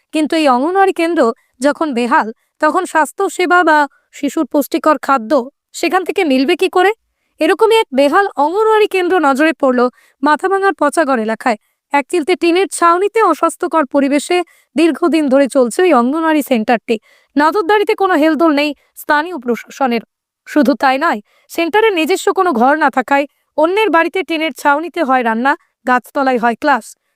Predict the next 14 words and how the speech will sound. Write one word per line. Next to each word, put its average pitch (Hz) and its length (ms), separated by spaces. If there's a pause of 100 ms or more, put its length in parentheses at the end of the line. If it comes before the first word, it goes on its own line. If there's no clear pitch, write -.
শীতকালে 427 420 (120)
কোনো 320 200
রকমে 403 320
চললেও 349 280 (340)
বর্ষাকালে 359 540
বসার 302 340
কোনো 285 120 (100)
জায়গা 254 300
না 311 120
থাকায় 302 280 (300)
শিশুদের 359 440
মায়েরা 311 260 (100)
সেন্টারে 285 400
আসতে 269 200